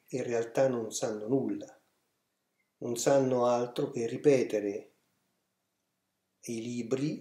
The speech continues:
le cose che hanno letto nei libri, ma non hanno nessuna conoscenza della natura, non hanno nessuna conoscenza degli uomini,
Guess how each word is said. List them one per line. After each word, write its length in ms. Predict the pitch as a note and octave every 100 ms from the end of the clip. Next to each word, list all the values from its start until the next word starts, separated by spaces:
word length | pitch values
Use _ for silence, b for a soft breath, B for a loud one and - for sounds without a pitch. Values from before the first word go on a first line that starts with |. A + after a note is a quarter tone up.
| -
le 140 | - -
cose 380 | C3 A#2+ A2+
che 100 | A2
hanno 200 | G#2+ G#2
letto 360 | A2 A#2 - G#2
nei 160 | A2 A#2+
libri, 500 | A#2+ A#2 C#3 F3+ -
ma 140 | A2+
non 240 | A2+ A2+ A2+
hanno 260 | B2+ D3
nessuna 460 | A#2+ G#2+ - B2+ A2
conoscenza 720 | A2+ B2 B2+ - G#2 A2+ C3+
della 260 | A2+ G2 G2
natura, 500 | - - B2+ G2+ F#2
non 240 | G2 G#2
hanno 320 | C3 A#2+ G#2
nessuna 500 | G#2 - - C#3 A2+
conoscenza 760 | G#2 G#2+ G2+ - B2 G#2 - G#2+
degli 240 | G#2 C#3
uomini, 460 | A#2+ G2+ G2 A2